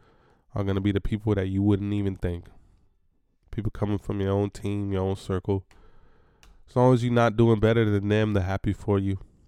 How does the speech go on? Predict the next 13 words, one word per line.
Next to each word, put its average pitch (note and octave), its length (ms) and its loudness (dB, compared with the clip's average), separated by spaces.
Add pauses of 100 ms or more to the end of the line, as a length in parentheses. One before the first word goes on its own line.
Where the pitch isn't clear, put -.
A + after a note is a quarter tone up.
(520)
Um, F2+ 600 -4 (1300)
but - 120 -12
you - 80 -18
got, G#2+ 260 0 (100)
you A2 160 -6
got G#2+ 220 0
success. - 760 -4 (500)
Anything G#2 440 -2
in G2 140 -2
life G2+ 340 0 (340)
brings G2 500 -4
envy. G2 440 -4 (420)
Uh, F#2+ 400 -2